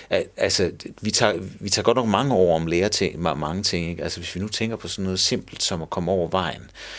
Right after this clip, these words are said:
Det, som man i virkeligheden gør, når man går over vejen, i hvert fald hvis det er en befærdet gade, det er, at man regner ud, hvor de andre, øh, bilister, cyklister og trafikanter vil være om lidt, når man selv er på det samme sted.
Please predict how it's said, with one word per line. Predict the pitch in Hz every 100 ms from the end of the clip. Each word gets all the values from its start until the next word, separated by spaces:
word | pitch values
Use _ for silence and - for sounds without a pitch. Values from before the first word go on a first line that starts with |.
| - -
Det, | 131
som | 131 127
man | 98
i | 95
virkeligheden | 85 113 - 110 101 90
gør, | 92
når | 113
man | 98 82
går | 78
over | 95 90
vejen, | 73 78 -
i | 60
hvert | 62
fald | 80
hvis | 80
det | 87
er |
en | 71
befærdet | - - 95 76 71
gade, | - 104 135
det | 120 90
er, |
at | 107
man | 95 -
regner | 87 87
ud, | 80 131
hvor | 117 101
de | 92 -
andre, | 107 120 80 76 - - - - -
øh, | 92 87 80 80 78 80 - - -
bilister, | - 85 101 - 73
cyklister | 73 - 82 87 - -
og | 71
trafikanter | - - - 113 95
vil | 87 85 76
være | 85 107 104 - _ _ _
om | - 101
lidt, | 92 131 131 -
når | 95
man | 85
selv | - 147 131
er | - 90
på | - 101
det | 87
samme | - - 98
sted. | - -